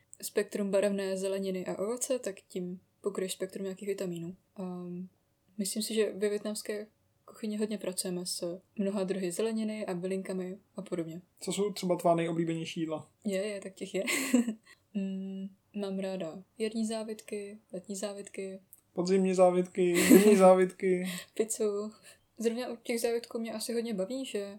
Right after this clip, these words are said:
Speaker 1: když děláme doma jarní závitky, tak je to makačka pro všechny čtyři, ale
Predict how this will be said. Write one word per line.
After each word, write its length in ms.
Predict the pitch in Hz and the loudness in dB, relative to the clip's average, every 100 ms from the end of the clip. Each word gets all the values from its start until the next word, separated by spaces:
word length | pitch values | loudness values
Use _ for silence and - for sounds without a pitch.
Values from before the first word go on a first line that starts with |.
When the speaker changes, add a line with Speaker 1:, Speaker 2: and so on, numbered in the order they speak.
| - | -6
Speaker 1:
když 180 | 214 208 | -6 -2
děláme 360 | 220 208 202 196 - | -4 -4 -6 -8 -6
doma 260 | 208 202 | -6 -4
jarní 260 | 185 185 233 | -4 -4 -4
závitky, 560 | 254 254 262 - 254 - _ _ _ _ _ - | -4 -2 -4 -4 -6 -6 _ _ _ _ _ -8
tak 180 | 185 185 - _ _ _ _ _ - | -8 -8 -18 _ _ _ _ _ -8
je 120 | 196 | -4
to 220 | 190 180 - | -4 -4 -6
makačka 540 | 202 202 202 - 190 | -6 -4 -6 -6 -6
pro 160 | 190 196 | -4 -6
všechny 280 | 190 196 202 | -6 -6 -6
čtyři, 440 | - 190 190 277 - _ _ _ _ _ - | -6 -4 -2 -4 -6 _ _ _ _ _ -8
ale 420 | 202 190 190 | -6 -4 -6